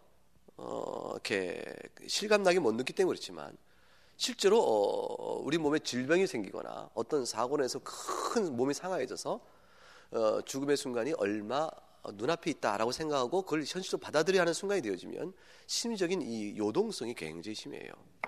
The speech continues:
부정, 그다음에 남아있는 사람에 대한 탄식, "하나님은 왜 나를?" 등등 여러 가지 질문들이 계속 생기고, 나중에 자기 절망까지 들어갔다가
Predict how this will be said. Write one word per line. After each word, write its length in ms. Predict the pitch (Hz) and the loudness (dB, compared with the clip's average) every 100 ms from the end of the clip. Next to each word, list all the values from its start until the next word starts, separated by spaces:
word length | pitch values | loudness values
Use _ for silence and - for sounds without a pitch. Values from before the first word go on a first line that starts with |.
| - - _ _ _ _ - - - - - - | -10 -20 _ _ _ _ -20 -20 -20 -20 -20 -14
부정, 480 | - 127 131 90 65 - - - - - - | -8 0 2 2 -2 -18 -20 -20 -20 -20 -10
그다음에 260 | 113 110 | -4 2
남아있는 320 | 104 113 123 | 4 6 4
사람에 160 | 113 110 | 2 -2
대한 120 | 110 | -4
탄식, 480 | - 156 147 196 - - - - - | -6 -8 -6 -8 -8 -16 -20 -20 -10
"하나님은 340 | 160 147 127 | -6 -2 0
왜 160 | 95 101 | 0 0
나를?" 340 | 82 71 62 - _ | -4 -10 -14 -20 _
등등 340 | - 139 170 165 | -10 -2 0 0
여러 160 | 110 | 0
가지 240 | 143 156 185 | 2 2 0
질문들이 640 | 135 139 143 113 95 170 - - - | -4 -2 -4 -4 -6 -6 -10 -20 -8
계속 500 | - - 87 95 156 | -6 -2 -2 0 -2
생기고, 360 | 147 156 113 104 | -4 -4 -4 -2
나중에 260 | 95 104 113 | -2 0 -4
자기 260 | - 110 | -4 -4
절망까지 600 | 113 95 95 90 95 92 | -4 -4 -4 -6 -6 -8
들어갔다가 540 | - 78 - 78 147 | -8 -12 -12 -8 -8